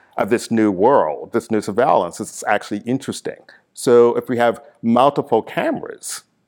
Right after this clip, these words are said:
sort of watching everybody, there are advantages to that.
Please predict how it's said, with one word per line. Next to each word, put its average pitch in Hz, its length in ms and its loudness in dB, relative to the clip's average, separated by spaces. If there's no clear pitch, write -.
sort - 200 -10
of 110 180 -10
watching 117 600 -2
everybody, 95 720 -4
there 151 360 6
are 135 140 6
advantages 104 580 -4
to - 60 -12
that. 71 200 -6